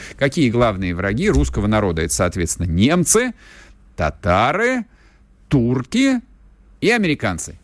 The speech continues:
Четыре. Четыре больших, а, империи, с кем мы, в общем, вот, а, разбирались и победили в конечном. С американцев ещё не победили, но всё равно победим.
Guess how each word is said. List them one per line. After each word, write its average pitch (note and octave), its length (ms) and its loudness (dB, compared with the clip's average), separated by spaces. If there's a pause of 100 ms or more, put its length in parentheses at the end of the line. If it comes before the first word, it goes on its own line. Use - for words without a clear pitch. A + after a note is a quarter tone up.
Четыре. C#3+ 540 -2 (840)
Четыре G#3 640 0
больших, D3+ 800 -4
а, B2+ 340 -4 (840)
империи, A#2 560 0 (680)
с - 160 -12
кем D#3+ 320 0
мы, B2 220 0
в E2+ 100 -4
общем, F#2+ 400 -2
вот, E2+ 220 -2 (100)
а, D#2+ 420 -2
разбирались G2 720 0 (480)
и D3+ 80 0
победили F#2+ 520 -4 (220)
в - 20 -18
конечном. - 460 -6
С - 140 -2
американцев D3+ 720 0
ещё A#2+ 260 -6
не G#2+ 100 -2
победили, D3+ 520 0
но D#3+ 140 2
всё - 140 -4
равно C#3 140 0
победим. F2+ 480 -4